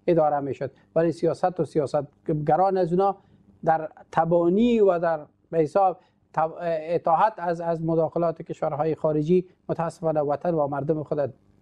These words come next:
پاشان کردن، در دادن، کشور خود آتش زدن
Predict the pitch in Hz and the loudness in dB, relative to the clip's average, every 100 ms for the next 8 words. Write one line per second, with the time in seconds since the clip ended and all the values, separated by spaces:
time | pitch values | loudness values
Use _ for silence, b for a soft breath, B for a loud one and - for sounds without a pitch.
0 | _ - 139 175 160 160 143 135 131 151 | _ -2 0 0 0 -2 -2 -2 2 0
1 | 147 131 127 135 - 160 147 - 151 113 | 0 -6 -6 -10 -4 -2 -2 0 -2 -4
2 | _ - 143 139 117 131 127 | _ -4 -4 -4 -6 -6 -6